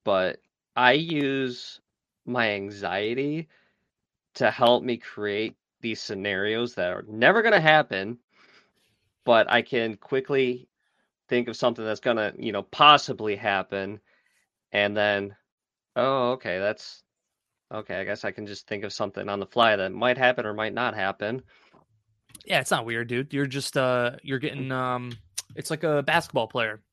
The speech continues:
Speaker 2: getting ready for free throws, right?
Speaker 1: Yeah.
Speaker 2: You're just kinda stepping up the line, you're just getting ready for stuff. That's all.
Speaker 1: Yeah,
Speaker 2: Uh,
Speaker 1: it's
Speaker 2: powerful,
Speaker 1: everything,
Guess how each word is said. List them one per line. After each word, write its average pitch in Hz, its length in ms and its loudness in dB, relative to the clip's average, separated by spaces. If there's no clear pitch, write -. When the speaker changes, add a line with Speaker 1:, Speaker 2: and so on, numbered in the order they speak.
Speaker 2:
getting 135 180 -8
ready 131 200 0
for 127 260 0
free 147 300 -4
throws, 107 460 -14
right? 127 200 2
Speaker 1:
Yeah. 98 80 0
Speaker 2:
You're 127 80 -4
just 127 180 -10
kinda 135 140 0
stepping 135 240 2
up 120 100 0
the 131 60 -4
line, 123 180 2
you're 123 80 -4
just 113 100 -8
getting 120 180 -6
ready 120 160 -2
for 113 120 -10
stuff. 107 320 -10
That's 135 180 -4
all. 120 200 -8
Speaker 1:
Yeah, 104 240 4
Speaker 2:
Uh, - 40 0
Speaker 1:
it's - 220 -12
Speaker 2:
powerful, 156 280 4
Speaker 1:
everything, 151 640 4